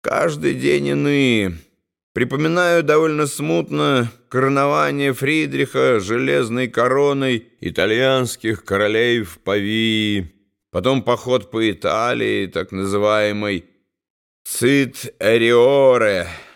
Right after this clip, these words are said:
посюсторонний. Долгий марш по францигенской, Виа Францигена, то есть пилигримской, на гребне Апеннин дороге, вплоть до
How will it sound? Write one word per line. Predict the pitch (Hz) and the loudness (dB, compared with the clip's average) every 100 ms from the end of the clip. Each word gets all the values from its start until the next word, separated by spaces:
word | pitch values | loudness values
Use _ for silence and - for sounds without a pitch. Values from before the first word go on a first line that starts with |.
| _ _ _ _ _ | _ _ _ _ _
посюсторонний. | 101 104 117 113 - 117 127 127 131 113 101 90 80 76 - - 107 _ _ _ - | -4 -4 -2 -2 -2 0 2 4 4 2 -4 -6 -8 -10 -14 -16 -16 _ _ _ -8
Долгий | 101 143 156 139 127 | 0 4 4 2 -2
марш | 131 139 156 139 120 - - _ _ _ _ _ _ _ _ | -2 0 0 0 -2 -8 -20 _ _ _ _ _ _ _ _
по | - 117 | -2 -2
францигенской, | 131 139 123 - 123 120 147 151 139 - - 127 104 - _ _ - | 0 -2 -2 -4 -4 0 0 0 -4 -8 -4 -2 -2 -8 _ _ -10
Виа | 90 98 151 165 156 147 | -6 0 2 2 2 0
Францигена, | 131 127 147 123 - 117 120 135 151 139 127 110 | -2 -4 -4 -4 -6 -6 -2 0 0 -2 -2 -4
то | 90 | -2
есть | 120 117 - | 0 -2 -4
пилигримской, | - 131 135 131 165 170 156 113 - 107 92 80 _ _ - | -6 -2 0 0 0 0 -2 -4 -6 -4 -4 -6 _ _ -8
на | 95 123 | -2 0
гребне | 120 143 139 123 127 | 2 2 2 0 -2
Апеннин | 117 120 123 131 165 160 151 127 | -4 -4 -4 -2 -2 -2 -2 2
дороге, | 139 143 151 147 143 117 104 85 - _ _ _ _ | 2 4 4 4 2 0 -2 -4 -6 _ _ _ _
вплоть | - 123 170 214 208 156 | -6 0 2 2 0 -2
до | 139 156 156 151 147 127 | 0 2 4 2 0 -4